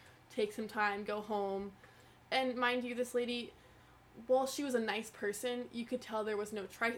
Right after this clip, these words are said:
crisis training, there was no mental health training. It was just like, "Okay, you're causing a bunch of issues, so we want you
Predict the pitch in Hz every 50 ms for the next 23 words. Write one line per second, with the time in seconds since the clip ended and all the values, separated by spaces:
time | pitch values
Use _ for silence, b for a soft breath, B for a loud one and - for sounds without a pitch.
0 | - - - - 277 311 302 - 330 302 - - - 277 254 254 254 254 247 240
1 | 220 208 190 214 220 - 233 226 220 220 208 208 214 233 226 214 - 208 208 214
2 | - - - 233 220 226 226 226 - 220 220 214 - - 220 208 214 - 220 208
3 | 196 - - - 254 269 269 - 254 240 233 240 233 226 214 214 240 254 254 254
4 | - 240 233 233 226 240 240 240 240 240 233 B B B B B B B B B
5 | - 233 202 - 208 214 214 - 214 - 208 208 202 - 285 285 285 262 277 -
6 | 233 226 220 214 214 214 214 - 226